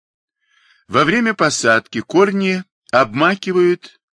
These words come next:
в глиняно-земляную болтушку. Окулировку начинает во второй половине июля.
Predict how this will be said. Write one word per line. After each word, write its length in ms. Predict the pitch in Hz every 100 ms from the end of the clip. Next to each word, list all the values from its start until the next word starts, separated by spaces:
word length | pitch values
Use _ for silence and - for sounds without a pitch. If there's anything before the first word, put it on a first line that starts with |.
| -
в 160 | 85
глиняно-земляную 1600 | 76 117 190 190 185 175 165 - - - 117 95 80 82 143 160
болтушку. 720 | 131 101 - 69 - - - _ _ _ _ _ _ _ _ _ _ _ _ _ _ _ _ _ _ _ _ _ _
Окулировку 760 | 123 147 160 160 175 233 - 151
начинает 680 | 143 - 127 185 208 202 -
во 220 | 90 117
второй 400 | 135 - 120 190
половине 680 | 196 139 113 90 143 175 175
июля. 760 | - 165 160 - 82 69 69 69